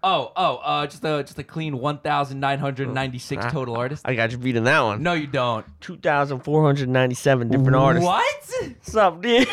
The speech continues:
Speaker 2: <laughs>
Speaker 1: All right, Dan.
Speaker 2: I just add mad songs. Like, I go on, like, the New Music Fridays, I'll add song, add, add, add, and I don't have to listen to it right away, but eventually it'll come on and just
Speaker 1: Oh, okay. No, I,
Speaker 2: That's
Speaker 1: I
Speaker 2: fun.
Speaker 1: kinda, I kinda do the same thing. If I, um,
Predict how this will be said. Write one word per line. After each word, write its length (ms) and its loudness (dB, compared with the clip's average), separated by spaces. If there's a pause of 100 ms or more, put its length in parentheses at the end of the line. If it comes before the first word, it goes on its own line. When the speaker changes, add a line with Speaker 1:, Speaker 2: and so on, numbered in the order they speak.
(140)
Speaker 2:
<laughs> 1400 -2
Speaker 1:
All 180 0
right, 200 -2
Dan. 300 -4
Speaker 2:
I 100 2
just 160 -8
add 220 2
mad 280 2
songs. 480 0 (360)
Like, 280 -4
I 160 0
go 200 2
on, 120 4
like, 160 0
the 60 -6
New 120 -4
Music 280 -4
Fridays, 320 2
I'll 160 0
add 260 2
song, 380 0
add, 240 0
add, 240 0
add, 200 0
and 240 -2
I 60 -2
don't 140 0
have 120 0
to 80 -4
listen 200 -4
to 100 0
it 40 2
right 160 4
away, 240 4
but 280 -4 (140)
eventually 300 -6
it'll 120 -6
come 200 -6
on 360 -2
and 220 -10
just 200 -12 (220)
Speaker 1:
Oh, 240 0
okay. 340 -4 (180)
No, 140 -2
I, 160 0
Speaker 2:
That's 140 -2
Speaker 1:
I 40 -6
Speaker 2:
fun. 220 2
Speaker 1:
kinda, 120 -6
I 60 -2
kinda 260 -4
do 100 -6
the 80 -6
same 220 -10
thing. 200 -10
If 140 -8
I, 160 0
um, 300 -6